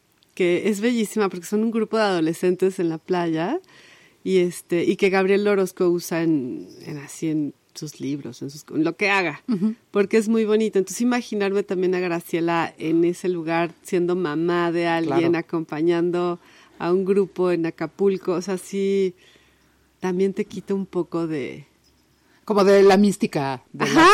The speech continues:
Speaker 1: de que
Speaker 2: fiesta.
Speaker 1: donde está Graciela le va a perseguir una parvada de
Speaker 2: Exacto,
Speaker 1: pájaros haciendo
Speaker 2: exacto.
Speaker 1: dibujos impresionantes
Speaker 2: Exacto.
Speaker 1: o, o cabras desangrando, <laughs>
Speaker 2: Pero
Speaker 1: o sea.
Speaker 2: seguro hay algo muy Graciela aún en esa foto,
Speaker 1: Siempre,
Speaker 2: ¿no?
Speaker 1: siempre. No, bueno, es que Graciela Iturbide,
Speaker 2: Y eso
Speaker 1: yo
Speaker 2: es,
Speaker 1: creo que,
Speaker 2: pues, la mirada,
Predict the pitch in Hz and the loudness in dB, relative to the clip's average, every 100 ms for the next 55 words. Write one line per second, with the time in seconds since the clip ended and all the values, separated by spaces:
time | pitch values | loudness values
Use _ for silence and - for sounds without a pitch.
0 | 427 415 - 262 247 277 - 277 311 339 | 8 6 4 4 4 2 2 2 4 4
1 | 349 262 277 262 226 202 262 247 220 220 | 4 2 2 0 -2 -4 -4 -2 -2 -2
2 | 240 190 180 196 233 - 220 - 220 202 | -2 0 2 6 4 4 2 2 0 0
3 | 185 208 233 202 190 220 214 247 226 214 | 2 4 6 6 6 2 4 6 6 4
4 | 180 190 190 185 - 233 180 - - - | 4 4 4 4 4 2 0 -4 -16 -20
5 | - 196 196 202 202 214 208 202 185 175 | -10 -6 -4 -2 0 0 0 0 0 0
6 | 170 240 285 269 277 262 220 214 - 208 | 2 4 6 6 4 4 6 6 6 6
7 | 214 226 233 220 202 196 196 185 185 190 | 8 8 8 8 8 6 6 4 2 4
8 | 185 170 165 175 165 156 - 143 170 208 | 4 4 4 2 2 0 -4 -6 2 4
9 | 190 196 170 139 120 143 220 160 170 175 | 4 0 -4 -6 -4 0 2 2 -2 0
10 | 151 165 170 165 175 - 202 190 - 185 | 0 0 2 2 0 -4 -4 -4 -4 -4
11 | 185 175 170 180 185 208 214 226 - - | -2 -2 0 0 2 2 0 -6 -8 -6
12 | 196 202 185 185 185 233 320 175 | 0 4 4 4 4 6 6 4